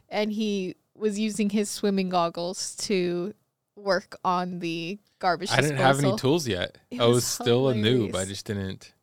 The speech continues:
Speaker 1: <laughs>
Speaker 2: I wasn't ready for life at that point. I was, like, twenty-two.
Speaker 1: Uh, it was so fu-, and he worked on that garbage disposal for two days.
Speaker 2: I got it, though. I finally figured it out, and now I can do a
Speaker 1: <laughs>
Speaker 2: garbage disposal in, like, fifteen minutes.
Speaker 1: Yeah, you are fast at it
Speaker 2: It
Speaker 1: now.
Speaker 2: just,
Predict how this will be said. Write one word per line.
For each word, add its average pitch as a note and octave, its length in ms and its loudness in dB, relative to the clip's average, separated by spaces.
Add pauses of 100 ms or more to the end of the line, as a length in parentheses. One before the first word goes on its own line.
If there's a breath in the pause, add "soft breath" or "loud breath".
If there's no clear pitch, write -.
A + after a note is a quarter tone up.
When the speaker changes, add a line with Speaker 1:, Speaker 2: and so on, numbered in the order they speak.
(200)
Speaker 1:
<laughs> A#3+ 340 0
Speaker 2:
I A#2+ 80 2
wasn't C3 280 0
ready A2 200 2
for A2+ 160 -4
life G2+ 260 2
at F2 80 -10
that E2+ 200 -4
point. E2+ 280 -12 (760 loud breath)
I - 40 -4
was, G#2+ 160 0
like, F2+ 160 -2
twenty-two. G2 580 -4
Speaker 1:
Uh, D#4+ 80 -12
it - 80 -12
was A#3 140 -10
so - 260 -8
fu-, - 140 -16
and A#3+ 160 6
he B3+ 240 0
worked C4+ 260 4
on C4 160 6
that A#3+ 160 4
garbage A3 300 4
disposal A#3 460 2
for - 160 -6
two G#3+ 320 -2
days. F#3 360 2 (480 loud breath)
Speaker 2:
I B2+ 100 -2
got C#3+ 260 8
it, B2 120 0
though. A2 180 6
I A2 180 4
finally C3+ 440 4
figured - 280 6
it C3+ 40 8
out, C3+ 240 10
and - 80 2
now B2 180 6
I D3+ 100 6
can D#3+ 180 0
do C#3+ 160 4
a C#3 40 4
Speaker 1:
<laughs> - 20 -2
Speaker 2:
garbage B2 320 6
disposal B2 580 0
in, A2+ 60 -2
like, G#2 280 0 (180)
fifteen A2 380 -4
minutes. G2 280 -8
Speaker 1:
Yeah, F3+ 260 -8
you F3 220 -8
are D#3+ 100 -8
fast - 320 -16
at F2 140 -10
it - 60 -10
Speaker 2:
It A2+ 60 0
Speaker 1:
now. A2+ 60 -4
Speaker 2:
just, G#2 580 0